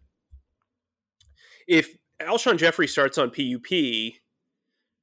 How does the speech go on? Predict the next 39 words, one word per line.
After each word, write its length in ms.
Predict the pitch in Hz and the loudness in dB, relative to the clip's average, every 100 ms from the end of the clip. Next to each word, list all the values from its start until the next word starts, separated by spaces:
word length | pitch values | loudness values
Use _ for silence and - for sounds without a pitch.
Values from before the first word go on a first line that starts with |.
| _ _ _ | _ _ _
they 280 | 135 160 254 | 2 4 4
really 260 | 302 262 | 2 2
only 220 | 190 190 | 4 4
have 240 | 151 170 135 | 2 0 2
one 240 | 135 135 | 0 2
X 200 | 131 - | 0 -2
receiver 640 | 123 - 143 139 123 113 | -6 0 0 2 0 0
in, 440 | 113 120 117 113 113 | -2 -4 -4 -8 -8
in, 380 | 120 120 113 110 | -6 -6 -6 -4
uh, 360 | 107 107 104 | -2 -2 -4
J 160 | - 135 | -2 -2
J 120 | 135 | 0
Arcega-Whiteside, 720 | 123 - 123 117 127 - 117 | -4 -4 -4 -2 -2 -2 -6
who 60 | 123 | -4
they 120 | 123 | 0
don't 160 | 165 180 | 0 2
really 240 | 160 147 | 2 2
even 260 | 135 131 120 | 0 -4 -2
know 420 | 123 123 120 117 | 0 2 0 -2
if 140 | 117 | -8
he's, 560 | - 127 117 113 - - | -8 -6 -6 -8 -10 -10
like, 200 | 139 117 | -8 -6
up 140 | 127 123 | -6 -6
to 100 | 113 | -12
par. 640 | - 139 131 123 110 107 _ _ _ _ | -6 0 2 2 2 -2 _ _ _ _
Uh, 340 | 123 120 123 - | -4 -2 -4 -4
Rob 260 | 147 175 165 | 2 2 4
Davis 200 | 165 - | 2 2
is 60 | |
a 60 | 147 | -2
big 260 | 135 147 | 0 0
body. 380 | 131 127 127 131 | 2 2 2 0
He's 220 | 131 123 | -2 -6
super 320 | - 156 147 151 | -6 -6 0 2
athletic. 560 | 131 127 123 127 123 | 2 0 0 0 0
I 60 | 123 | 0
know 140 | 139 | 2
he, 300 | 143 139 127 - | 2 -2 -4 -14
he 280 | 135 135 | -12 -12